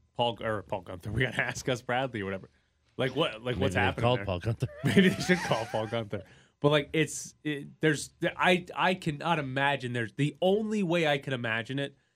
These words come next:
Speaker 1: is if Mike Mayock came in and made the decision. If for some reason Mike Mayock was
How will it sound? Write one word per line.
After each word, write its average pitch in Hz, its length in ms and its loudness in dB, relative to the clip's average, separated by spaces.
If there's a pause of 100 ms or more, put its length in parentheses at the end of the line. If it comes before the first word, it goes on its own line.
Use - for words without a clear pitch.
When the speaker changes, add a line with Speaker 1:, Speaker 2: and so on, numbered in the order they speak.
(160)
Speaker 1:
is 123 160 -2
if 127 160 -4
Mike 131 340 0
Mayock 120 520 -2
came 113 280 -4
in 104 120 -4
and 98 120 -8
made 95 160 -6
the 98 60 -16
decision. - 480 -18 (320)
If 139 180 0
for 131 80 -6
some 170 320 0
reason 139 320 0
Mike 123 260 -2
Mayock 123 440 -2
was 101 340 -6